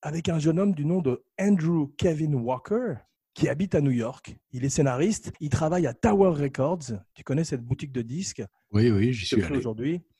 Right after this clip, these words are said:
Speaker 1: C'est là où tu avais rencontré John Carpenter, non ?
Speaker 2: Non, c'était à Paris, je l'avais rencontré.
Speaker 1: Ah ouais, ouais, c'est ça. Ce, ce jeune homme, euh, déteste New York. C'est, euh, un New York qui ressemble à celui de Travis Bickle. Et tout d'un coup, il rêve de Seven,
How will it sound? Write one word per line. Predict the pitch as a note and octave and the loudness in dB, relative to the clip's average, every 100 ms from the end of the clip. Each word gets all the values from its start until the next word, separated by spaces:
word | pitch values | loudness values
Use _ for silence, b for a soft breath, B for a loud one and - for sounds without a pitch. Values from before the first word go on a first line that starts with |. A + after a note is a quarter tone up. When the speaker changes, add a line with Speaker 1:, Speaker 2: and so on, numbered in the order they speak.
| _ - | _ -6
Speaker 1:
C'est | - | 2
là | D#3 | 6
où | G#3 | 6
tu | G3 | 6
avais | E3+ | 4
rencontré | D#3+ D3+ E3+ | 0 0 0
John | D#3 D#3 | 0 0
Carpenter, | C#3+ D3 D3 G#3 | -2 -4 -4 -2
non ? | F3 F#3+ - _ _ _ A#2+ | -2 -4 -8 _ _ _ 6
Speaker 2:
Non, | B2+ | 8
c'était | A2+ G#2 A2+ | 8 4 4
à | G2+ | 4
Paris, | G2+ A#2+ A2+ A2 | 6 4 6 4
je | F#2+ | 2
l'avais | F2+ | 0
rencontré. | F2+ F2 F2+ G2+ G#2 - _ - | 0 -2 -4 -2 -4 -6 _ -4
Speaker 1:
Ah | C3+ | -2
ouais, | B2 | -2
ouais, | A#2+ A2 | -2 -6
c'est | - A2+ | -8 -10
ça. | A2 - | -10 -8
Ce, | A3 | -6
ce | - F3+ | 2 6
jeune | F#3+ A3+ | 8 8
homme, | A#3 F#3 | 8 6
euh, | E3+ | 4
déteste | D3 F3 A3+ A3 - | 4 4 4 2 2
New | D3+ D3 | 2 2
York. | C#3 C#3+ F#3 - A#2 - - _ | 4 4 2 -4 -10 -10 -18 _
C'est, | - C3 B2 A#2+ | -4 -2 -2 -2
euh, | A#2 A2+ B2 | -4 -4 -6
un | C3+ | -4
New | B2 | -2
York | B2 D3 - | 2 0 0
qui | B2+ | -6
ressemble | B2+ A#2 D#3 D#3 B2 | -6 -4 -2 0 -2
à | A2+ A#2+ | -4 -8
celui | A2+ B2+ B2 C3+ | -4 -2 4 4
de | A#2 | 4
Travis | - B2+ C#3 B2+ | -2 -2 -2 -2
Bickle. | A#2 A2 F#3 A#3 F#3 A2+ b | -6 -2 2 2 2 -2 b
Et | D3 | -6
tout | D#3+ | 0
d'un | C#3 B2+ | 2 2
coup, | A3 | 0
il | F3 B2+ | -2 -2
rêve | A#2+ D#3 F#3 D3+ | -6 -4 -2 -4
de | B2 C3 E3 - | -2 -2 -2 -6
Seven, | - - - A#2 A2 - | -2 2 2 0 -6 -10